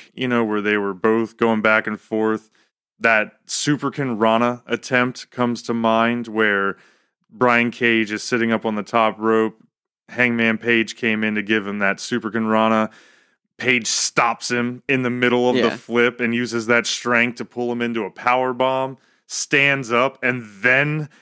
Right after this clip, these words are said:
Speaker 1: he gets countered again and actually gets the Superkin Rana. You know, it was just, like, a lot of back and forth.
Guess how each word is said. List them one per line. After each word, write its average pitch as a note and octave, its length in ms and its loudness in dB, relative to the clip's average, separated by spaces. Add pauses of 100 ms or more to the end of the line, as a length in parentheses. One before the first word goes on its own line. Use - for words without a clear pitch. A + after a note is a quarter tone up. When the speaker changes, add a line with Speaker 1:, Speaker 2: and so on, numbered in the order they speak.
Speaker 1:
he D3 120 -2
gets C#3 240 0
countered C#3 440 2
again A#2 340 0
and A2 140 0
actually A#2 360 0
gets A2+ 340 -2
the C3+ 100 -6
Superkin C#3 580 -2
Rana. C#3+ 400 2
You C#3 140 -2
know, C#3 200 2
it C3 60 0
was A#2+ 180 -2
just, B2 220 -4
like, G#2+ 160 2
a G2+ 60 0
lot D3 440 2
of G#2 200 -4
back A#2 340 2
and F#2+ 160 -10
forth. A2+ 540 -4